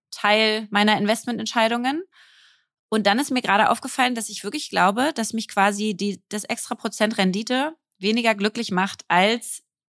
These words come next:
in die Wohnung reinzulaufen, die ich einfach wunder-, wunderschön finde und wo ich mir jedes Mal vorstelle, dass meine Kinder dann irgendwann da drin leben werden oder ich sie nutze oder was auch immer. Ähm, und deswegen muss ich sagen,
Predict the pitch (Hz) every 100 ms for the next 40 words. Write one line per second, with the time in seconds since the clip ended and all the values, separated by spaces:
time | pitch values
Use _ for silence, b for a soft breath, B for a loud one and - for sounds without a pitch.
0 | _ _ 208 208 196 190 233 208 202 202
1 | 202 208 202 185 - 180 - 170 208 254
2 | 277 254 202 208 208 - 208 214 147 185
3 | B B B 214 190 214 - 208 196 214
4 | 254 220 - - 170 - 233 359 330 370
5 | 359 427 403 330 226 262 269 240 220 247
6 | 233 B B B B 208 220 240 330 254
7 | 202 277 B B _ _ 240 240 208 294
8 | - 233 202 190 196 185 180 180 180 170
9 | 180 180 269 - b b b _ 220 220
10 | 220 220 214 214 - - - - 220 226
11 | 254 269 277 285 285 - 226 277 277 -